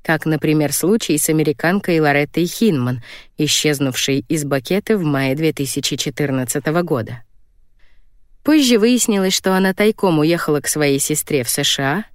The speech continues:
из-за долгов. Или Коди Дайл, американский пешетурист, пропавший в июле две тысячи четырнадцатого года в Коста-Рике,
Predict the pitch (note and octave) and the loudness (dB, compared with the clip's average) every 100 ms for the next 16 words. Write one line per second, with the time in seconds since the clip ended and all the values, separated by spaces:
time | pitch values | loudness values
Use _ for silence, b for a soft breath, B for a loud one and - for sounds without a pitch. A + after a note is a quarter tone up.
0 | - C4+ B3 G3 G3 E3 C3+ B2+ G#2 A2 | -6 -2 0 0 2 2 0 0 -4 -6
1 | - - - - - - - - - - | -14 -20 -20 -20 -20 -20 -20 -20 -20 -20
2 | - _ - B3 C#4+ C4+ - B3 G3 C#3 | -20 _ -6 2 4 2 2 2 4 2
3 | C#3 C#3 C3 C3+ B B B - F#3+ E3 | 2 0 -2 -4 B B B -2 2 4
4 | D#3+ D#3+ D3+ - E3 - D#3+ D3+ D#3+ D#3 | 4 2 0 -2 -4 0 0 0 0 2
5 | A#3 - - - D#3+ - G#3 - F#3+ D#3+ | 2 -2 -6 -2 0 0 0 0 0 2
6 | C#3 E3+ F#3+ D3+ D3 - E3 D3+ - D3 | 2 2 0 2 0 0 -2 -2 -2 -2
7 | E3+ D#3+ D3+ C#3+ C3+ C#3+ C#3 C#3+ F3+ F#3 | -2 -2 0 0 -2 -4 -2 0 0 0
8 | D#3+ - F3+ - G#3 C3+ - B2 | 0 -2 -2 0 0 0 -4 -8